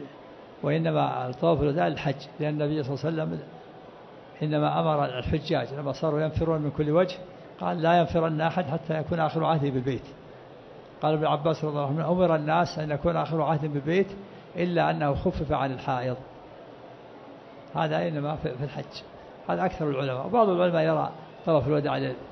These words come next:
للعمرة، لكن أكثر العلماء على الفتوى أن طواف الوداع يكون الحج. نعم. وأما طواف ال-، ال-، وأما العمرة فيستحب لها طواف الوداع ولا يجب. نعم.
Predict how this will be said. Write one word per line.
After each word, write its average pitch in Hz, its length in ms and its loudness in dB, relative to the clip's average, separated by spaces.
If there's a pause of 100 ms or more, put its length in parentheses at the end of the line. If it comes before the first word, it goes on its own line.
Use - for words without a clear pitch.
(160)
للعمرة، 135 380 0 (760)
لكن 151 240 -4 (260)
أكثر 160 380 -4
العلماء 151 380 0 (360)
على 139 240 -4
الفتوى 165 560 0
أن 135 240 -2 (1120)
طواف 151 240 2
الوداع 151 420 4
يكون 143 240 0
الحج. - 420 -8 (520)
نعم. 113 180 -4 (500)
وأما 170 240 4
طواف 156 320 4
ال-، 139 240 -4 (400)
ال-، 139 280 -6 (640)
وأما 151 480 2 (360)
العمرة 160 280 0
فيستحب 151 520 0 (140)
لها 120 260 -4
طواف 123 180 -4
الوداع 117 280 -6 (260)
ولا 156 180 2
يجب. 127 220 -2 (1300)
نعم. 139 240 -4